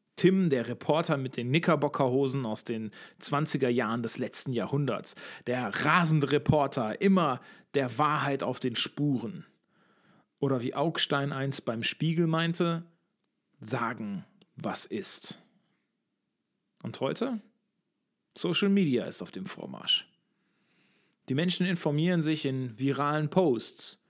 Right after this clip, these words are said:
unabhängig davon, was wirklich ist. Vielmehr orientieren sie sich daran, was sein könnte. Und je realistischer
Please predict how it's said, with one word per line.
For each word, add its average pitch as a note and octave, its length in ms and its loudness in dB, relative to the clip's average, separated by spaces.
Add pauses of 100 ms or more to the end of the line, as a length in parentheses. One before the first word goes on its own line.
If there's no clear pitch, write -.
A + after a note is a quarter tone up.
(460)
unabhängig C3 600 0
davon, A#2+ 560 -2 (600)
was B2 340 -2
wirklich B2+ 460 0
ist. - 480 -4 (1160)
Vielmehr G#3+ 580 0
orientieren E3 680 2
sie D#3 180 2
sich C#3 240 -2
daran, C3+ 680 -2 (160)
was A#2+ 280 -4
sein B2+ 340 -2
könnte. - 580 -4 (1600)
Und B2 480 -2 (340)
je B2+ 120 0
realistischer B2 1040 0